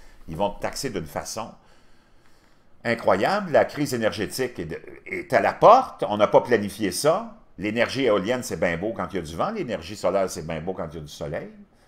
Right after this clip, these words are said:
Mais quand il n'y en a pas, qu'est-ce que tu fais ? Le gaz, c'est ça qui nourrit puis qui chauffe l'Europe. Qu'est-ce qui va arriver ? Puis plein d'autres pays, le charbon aussi.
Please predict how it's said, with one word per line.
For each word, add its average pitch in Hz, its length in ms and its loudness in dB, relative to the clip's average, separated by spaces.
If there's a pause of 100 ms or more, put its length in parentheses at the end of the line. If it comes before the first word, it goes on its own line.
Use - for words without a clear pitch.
(160)
Mais 78 120 -10
quand 92 220 -4
il - 0 -
n'y 87 60 -6
en 78 80 -6
a 76 80 -6
pas, 135 160 -6
qu'est-ce 82 180 -14
que 73 60 -18
tu - 100 -20
fais ? 117 180 -12 (1600)
Le 90 120 -2
gaz, 98 680 0 (380)
c'est - 240 -12
ça 104 160 -6
qui 85 200 -12 (320)
nourrit 95 460 -6
puis - 140 -20
qui - 120 -18
chauffe 107 380 -8
l'Europe. 90 480 -4
Qu'est-ce - 180 -12
qui - 80 -18
va 82 120 -2
arriver ? 82 320 -10
Puis - 120 -18
plein 104 240 -8
d'autres 92 220 -6
pays, 90 300 -8
le - 80 -8
charbon 87 520 -6
aussi. - 360 -16